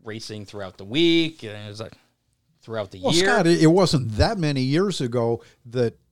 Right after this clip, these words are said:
Speaker 2: racing ended when football, s-, high school football started.
Speaker 1: Yeah. So he's asking, have we reached the point, uh, with Hoosier, uh, unable to keep up with, uh, tire supply? That is, you know, is there,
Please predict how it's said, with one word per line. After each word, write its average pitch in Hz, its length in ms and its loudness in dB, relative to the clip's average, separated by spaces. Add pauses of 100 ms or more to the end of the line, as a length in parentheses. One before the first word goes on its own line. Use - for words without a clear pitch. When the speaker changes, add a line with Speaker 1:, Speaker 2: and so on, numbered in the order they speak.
(300)
Speaker 2:
racing 127 520 -2
ended 135 380 0
when 110 180 -4
football, 117 500 -4
s-, - 300 -8
high 135 180 -4
school 117 320 -4
football 107 540 -6
started. 135 640 -4 (280)
Speaker 1:
Yeah. 120 280 -4 (100)
So 120 280 0 (280)
he's 240 220 0
asking, 156 380 2
have 151 180 0
we 151 80 -4
reached 185 340 -6
the 170 80 -6
point, 156 560 -4
uh, 127 340 2
with 117 220 -4
Hoosier, 139 540 -2 (480)
uh, 110 180 -6
unable 139 380 -4
to 117 80 -6
keep 135 260 -8
up 123 240 0
with, 113 300 -4
uh, 104 160 -4
tire 170 320 -4
supply? 110 480 -4
That 110 260 -6
is, 120 240 -14
you 127 100 -12
know, 123 160 -10
is 123 200 -10
there, 131 180 -6